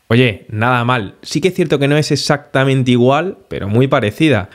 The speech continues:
Por aquí veo también que podemos cambiar la emoción. Así que voy a probar el que es triste, a ver qué tal se escucha.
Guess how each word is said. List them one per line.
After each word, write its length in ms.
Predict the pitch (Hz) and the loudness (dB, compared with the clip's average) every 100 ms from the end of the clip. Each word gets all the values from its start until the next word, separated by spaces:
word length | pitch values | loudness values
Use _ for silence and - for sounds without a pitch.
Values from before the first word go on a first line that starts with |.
| _ | _
Por 140 | 120 | 0
aquí 180 | 120 151 | 2 2
veo 140 | 185 185 | 2 2
también 240 | 170 175 | 2 2
que 100 | 165 | 2
podemos 220 | 151 147 | 2 2
cambiar 260 | 156 143 165 | 2 2 4
la 80 | 170 | 2
emoción. 600 | 131 110 - 123 95 - _ | 2 0 0 0 -2 -8 _
Así 200 | 117 123 | 0 2
que 160 | 120 107 | 2 0
voy 220 | 98 113 | 0 0
a 120 | 123 | 2
probar 240 | 151 151 | 2 2
el 140 | 151 131 | 2 0
que 100 | 139 | 0
es 180 | 131 - | -2 -2
triste, 440 | 131 143 196 226 - _ | 0 0 0 -2 -4 _
a 80 | 104 | -2
ver 180 | 104 127 | 0 0
qué 140 | 147 | -2
tal 180 | 135 147 | 0 -2
se 120 | 147 | 0
escucha. 500 | 143 - 98 - - | -2 0 -2 -4 -12